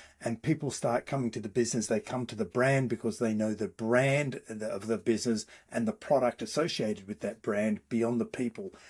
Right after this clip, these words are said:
H-, have you got any feel, Jamie, for, for what sort of size of business it is? I, I guess it's different in different industries, but you get that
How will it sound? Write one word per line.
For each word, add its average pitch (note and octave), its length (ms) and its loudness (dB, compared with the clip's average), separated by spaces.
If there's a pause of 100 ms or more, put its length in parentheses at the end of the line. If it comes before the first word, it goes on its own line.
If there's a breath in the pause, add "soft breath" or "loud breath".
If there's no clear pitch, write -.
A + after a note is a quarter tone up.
(320 loud breath)
H-, F3+ 160 0
have G3+ 240 8
you G#3+ 80 6
got A#3+ 160 4
any A3 180 6
feel, F#3+ 300 12
Jamie, D#3+ 360 6
for, C#3+ 260 4
for C#3+ 160 -4
what D3 180 0
sort D3 220 0
of A#2+ 60 0
size B2 520 -2
of E3 80 -4
business F3+ 340 2
it F3+ 120 2
is? G#3 160 -4
I, A2+ 100 -10 (100)
I A#2 60 -2
guess A#2 220 -2
it's - 160 -10
different A2+ 260 -2
in G#2+ 60 0
different A#2 280 -2
industries, F3 520 4
but - 240 -2 (500 loud breath)
you C#3+ 160 0
get F3 220 6
that D3 220 6